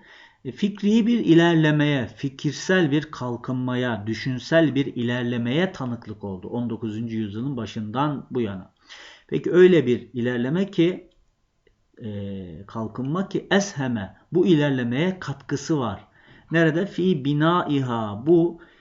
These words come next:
ilerlemenin, kalkınmanın kurulmasına. Adedun minel avamil,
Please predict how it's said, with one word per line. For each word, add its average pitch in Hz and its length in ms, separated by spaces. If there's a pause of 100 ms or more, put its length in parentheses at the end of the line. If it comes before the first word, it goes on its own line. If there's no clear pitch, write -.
(200)
ilerlemenin, 123 760
kalkınmanın 139 760
kurulmasına. 127 920 (120)
Adedun 175 640 (260)
minel 185 420
avamil, 143 560